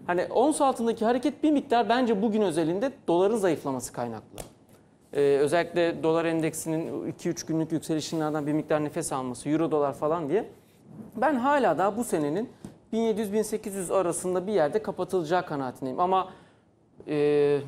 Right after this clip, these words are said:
yani dolar endekste doksan beşin de aşağısında bir, e, ortama gideriz. Bir on beş falan bir euro dolar konuşuruz. O burada daha da katalizör olarak tabii ki yukarı yönde devreye girer diyeyim. Böyle bırakayım.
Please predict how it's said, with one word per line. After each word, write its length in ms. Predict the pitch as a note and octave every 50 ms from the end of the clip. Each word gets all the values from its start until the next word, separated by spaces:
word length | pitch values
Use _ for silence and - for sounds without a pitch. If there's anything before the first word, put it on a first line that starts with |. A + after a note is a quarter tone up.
| C#3 - - -
yani 180 | C3 B2+ B2
dolar 240 | C3 D3 D3+ D#3+ D#3
endekste 520 | D#3+ D3+ D3+ D3+ D3+ D3+ - - D#3+ C3 -
doksan 440 | D#3 D3 D#3 - - D#3+ D#3+ D#3+
beşin 300 | D#3+ D#3 - - F#3 E3+
de 40 | D#3+
aşağısında 500 | D#3 C#3+ C#3+ - D#3 D3 C#3+ - D#3+ C#3
bir, 100 | D#3 D#3
e, 300 | C#3 - - - D3 - -
ortama 400 | - D#3+ D3+ D#3+ - D#3 D#3+ D#3+
gideriz. 420 | D3 C3 B2 D3 D3 C3 A#2+ B2+
Bir 100 | C#3 E3
on 220 | D#3+ D#3+ D#3 D#3 D#3
beş 120 | D#3 D3
falan 320 | - - D#3+ D#3 D#3 D3+ D3+
bir 60 | D3+
euro 180 | D#3 D#3 D#3
dolar 300 | C#3 D#3+ D#3 E3+ E3 -
konuşuruz. 360 | - C#3+ C#3 B2+ - G#3+ A#3+ B3 - - - - - - _ -
O 340 | G3 G3+ A3+ B3 A#3+ - - - - - _ _ _
burada 420 | G3 G3+ G3+ E3+ - G#3 G3+ F#3 F3+
daha 220 | F#3+ F#3+ G3 F3+
da 100 | F3+ E3+
katalizör 520 | - G3+ F3+ - F#3+ F3 E3+ D#3 F#3+ F3+
olarak 360 | D#3 C#3 C3 D3+ F#3 G3+ - -
tabii 200 | E3 C#3+ D3 -
ki 80 | -
yukarı 340 | F3+ E3+ E3 E3+ F3+ F3+ E3
yönde 260 | D#3+ C#3 C#3 D3+ D3
devreye 320 | F#3 F3+ D3+ C3 D#3+ F3+ F#3
girer 340 | E3+ E3+ D3+ C3+ C3 B2
diyeyim. 260 | D3+ F3+ E3 F3+ G#3 - - - - _ _ - - - - - -
Böyle 220 | D#3 D3 D3 D3
bırakayım. 380 | D#3+ D#3 D3+ C3 - E3+ F3+